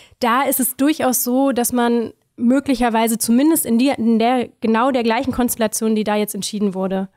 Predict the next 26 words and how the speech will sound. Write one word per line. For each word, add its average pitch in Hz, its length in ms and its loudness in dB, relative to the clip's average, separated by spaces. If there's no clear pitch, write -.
also 208 220 0
sprich, - 500 -4
ähm, 208 400 -4
V 233 320 -2
W 226 100 2
Motorhersteller 247 920 0
und 254 160 0
Fahrzeughersteller, 196 960 -4
muss 247 200 0
man 233 340 -2
schon 269 400 0
damit 226 320 0
rechnen, 254 520 0
dass, - 440 -2
ja, 202 240 0
dass 214 180 -2
man 226 120 0
vor 233 180 0
Gericht 226 320 -2
nicht 233 180 0
mehr 220 220 2
so 233 160 2
erfolgreich 214 580 -2
sein 190 440 0
wird. 233 480 0
Ähm, 226 560 2